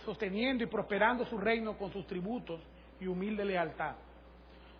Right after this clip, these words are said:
Nuestra ofrenda va dirigida al Rey de Reyes y Señor de Señores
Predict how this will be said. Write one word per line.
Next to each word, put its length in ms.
Nuestra 200
ofrenda 340
va 120
dirigida 460
al 100
Rey 260
de 120
Reyes 440
y 80
Señor 380
de 140
Señores 480